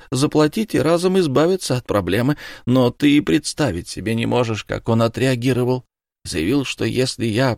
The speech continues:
продолжу упорствовать, он все расскажет, и мы с дядей сядем в тюрьму,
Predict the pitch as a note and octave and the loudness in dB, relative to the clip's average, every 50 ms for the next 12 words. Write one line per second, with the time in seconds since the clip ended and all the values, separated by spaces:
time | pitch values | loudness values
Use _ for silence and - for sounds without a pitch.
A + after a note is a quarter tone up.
0 | - _ - - G#2+ B2 B2 C3+ D3+ D3+ C3 A2+ - B2+ B2+ A#2+ - - - F3+ | -6 _ -6 -2 -2 0 2 2 4 4 2 2 2 0 0 0 0 0 0 2
1 | F#3+ - - - - C3 G2 F2+ - - _ _ _ _ _ _ _ - - A#2+ | 0 0 -4 -2 0 0 0 0 -4 -12 _ _ _ _ _ _ _ -4 -2 -2
2 | A#2 A2+ - - - B2+ C3+ C3+ C3 - - - A2+ A#2 G#2+ F2+ F#2 F#2 - - | -2 -2 -2 -2 0 2 2 2 0 -2 -4 -6 -6 -6 -6 -6 -8 -12 -14 -18
3 | _ _ _ _ _ _ - - B2+ C3 B2+ B2+ A2+ G2+ G#2+ B2 B2+ A#2+ A#2 C3 | _ _ _ _ _ _ -2 0 2 4 4 2 2 2 0 0 0 0 -2 -2
4 | A#2+ - - G#2+ A#2 B2 C3+ C#3+ C3 - - C#3+ C#3+ C#3+ C3 C#3+ D3 B2+ | -4 -2 -2 0 0 0 0 -2 -4 -2 0 0 2 2 4 2 2 2